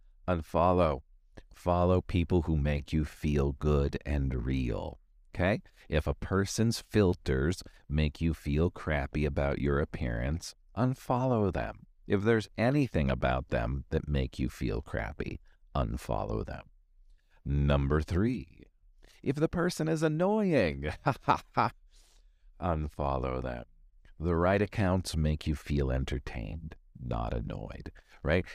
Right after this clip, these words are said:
If there are those accounts and, and, and, and they're annoying you, and every time you see it, you feel triggered, like you have to comment, unfollow them. You don't need that, those stress levels,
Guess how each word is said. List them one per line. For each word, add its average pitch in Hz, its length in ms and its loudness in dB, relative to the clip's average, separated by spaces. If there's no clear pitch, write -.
If 78 180 -2
there 92 240 4
are 101 220 4
those 101 260 2
accounts 98 420 -2
and, 82 280 0
and, 87 260 0
and, 80 280 -2
and 92 180 0
they're 95 200 4
annoying 101 560 2
you, 78 240 0
and 87 80 0
every 95 160 2
time 95 180 0
you 90 100 0
see 101 280 2
it, 87 120 -2
you 90 140 -2
feel 90 220 2
triggered, 92 420 2
like 80 160 -2
you 87 80 4
have 98 160 0
to 85 100 -4
comment, 95 520 -2
unfollow 73 580 0
them. 60 280 -8
You 90 80 -2
don't 85 220 4
need 90 320 2
that, 73 280 -2
those 76 220 0
stress - 560 -2
levels, 64 720 -2